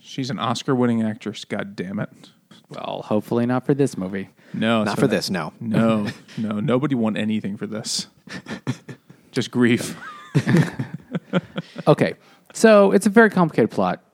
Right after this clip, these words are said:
Speaker 2: of which I'm sure I'm about to do a terrible job explaining. <laughs> But you all, I guess, well, I guess we'll go sort of, like, you know, the way you discover it instead of just explaining the, the, you
Speaker 1: Do you think in Italy they call this book Five for Vendetta?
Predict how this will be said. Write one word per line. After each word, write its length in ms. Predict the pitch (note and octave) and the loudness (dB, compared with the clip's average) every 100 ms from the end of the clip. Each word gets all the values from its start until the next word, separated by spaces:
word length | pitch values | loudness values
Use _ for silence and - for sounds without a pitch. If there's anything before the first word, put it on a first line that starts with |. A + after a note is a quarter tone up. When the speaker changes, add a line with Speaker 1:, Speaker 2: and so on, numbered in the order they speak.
| _ _ | _ _
Speaker 2:
of 180 | B2+ A#2 | -6 0
which 220 | A2+ G#2 - | 0 0 -2
I'm 160 | A#2+ G#2+ | -2 0
sure 360 | - A#2 G2+ | 2 2 2
I'm 80 | G#2 | 0
about 300 | G#2 G2+ G2 | -2 -2 -4
to 100 | - | -4
do 180 | F#2+ F#2+ | -4 -4
a 60 | F#2+ - - | -4 -10 -16
terrible 580 | - F3 F3+ D#3 C3 | -4 4 4 4 2
job 440 | A#2+ - F#2+ F#2 - - _ _ - | 0 0 -2 -4 -10 -18 _ _ -12
explaining. 720 | - - - F#3+ F3+ F3 E3 - | -6 -6 2 4 4 2 -4 -4
<laughs> 40 | E3 - - - _ _ _ _ | -10 -10 -16 -18 _ _ _ _
But 340 | B2 C3 C3 - | 2 4 2 -2
you 640 | C#3+ E3 E3 D#3+ D#3 D#3 | 2 6 8 8 8 6
all, 260 | C3+ F3 - | 6 4 2
I 120 | D3 | -2
guess, 440 | D3+ F#3 - - | 2 2 2 -2
well, 160 | - D3 | 0 2
I 40 | D#3+ | 4
guess 180 | G#3+ | 4
we'll 120 | F#3+ E3+ | 4 6
go 180 | D3+ | 6
sort 280 | C#3+ - C3+ | 6 6 6
of, 140 | C3 A#2+ | 4 4
like, 240 | A2 - | 0 0
you 60 | A2 | 0
know, 140 | G#2 | 0
the 120 | G2+ | 2
way 200 | G#2+ G#2 | 2 2
you 180 | G2+ G2 | -2 -4
discover 480 | F#2+ G#2 - F#2+ F#2+ | -6 -10 -8 -6 -4
it 140 | G#2+ - _ _ _ | -6 -10 _ _ _
instead 320 | A2 G#2 F#2 | -6 -4 -4
of 80 | F2+ | -4
just 220 | F2+ - - | -6 -8 -10
explaining 520 | - - - F#2 F#2 | -12 -10 -8 -6 -8
the, 100 | F#2+ - - | -12 -14 -14
the, 100 | - | -8
you 120 | - - _ _ _ _ | -4 -4 _ _ _ _
Speaker 1:
Do 100 | - | -6
you 60 | C#3 | -4
think 260 | - G3 | 0 0
in 120 | G3+ D#3+ | 2 0
Italy 320 | A2 A2+ A#2 | 0 2 2
they 120 | A#2 | 0
call 200 | - A2+ | -6 -6
this 120 | A2 | -6
book 220 | - A2+ | -6 -8
Five 420 | - - A#2+ C#3+ C3+ | -8 -8 -4 -4 -6
for 260 | - C3+ | -6 -4
Vendetta? 520 | B2+ C3 C#3 D3+ D3+ | -2 -4 -4 -6 -6